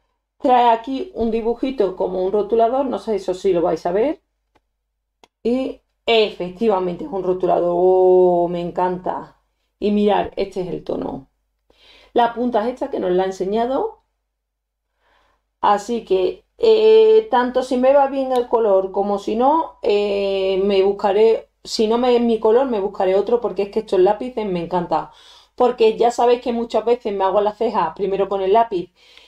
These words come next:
eh, y luego con el rotulador para crear los pelitos para que se vean como más naturales.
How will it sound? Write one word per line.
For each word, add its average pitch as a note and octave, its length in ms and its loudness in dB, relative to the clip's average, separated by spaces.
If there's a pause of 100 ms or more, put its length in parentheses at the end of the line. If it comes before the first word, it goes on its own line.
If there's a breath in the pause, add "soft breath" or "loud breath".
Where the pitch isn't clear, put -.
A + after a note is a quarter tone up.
(120)
eh, G#3 500 2
y A#3 120 -4
luego A3 640 2
con G#3+ 200 0
el G3+ 300 0
rotulador G3+ 640 0
para G3+ 240 2
crear G3 320 2
los G#3 140 0
pelitos A3 400 -2
para F#3+ 200 -4
que - 80 -6
se F#3 140 -6
vean G#3 220 -2
como F3+ 240 -2
más F#3+ 200 -2
naturales. B3 680 0